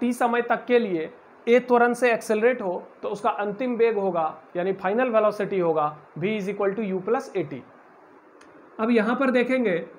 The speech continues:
कि final velocity को क्या कहते हैं, Drift velocity। Initial velocity कितना है, Zero। Acceleration कितना है, E E by M।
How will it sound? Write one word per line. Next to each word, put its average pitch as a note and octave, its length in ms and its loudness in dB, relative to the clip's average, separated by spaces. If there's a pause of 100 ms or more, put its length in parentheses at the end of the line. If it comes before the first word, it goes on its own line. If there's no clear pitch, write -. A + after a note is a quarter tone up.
(160)
कि G#3+ 80 0
final G#3+ 440 0
velocity A#3+ 540 0
को B3 140 -2
क्या B3 200 -2
कहते A#3+ 280 -4
हैं, A#3+ 180 0
Drift G3+ 240 0
velocity। G#3+ 600 -2 (500)
Initial A#3 420 2
velocity B3 500 2
कितना B3 360 0
है, A#3+ 200 -2
Zero। G#3 560 0 (680)
Acceleration B3 760 2
कितना B3+ 380 0
है, B3 280 -2
E A3 140 -2 (120)
E A#3+ 100 2
by A3+ 200 0 (120)
M। A3 200 -2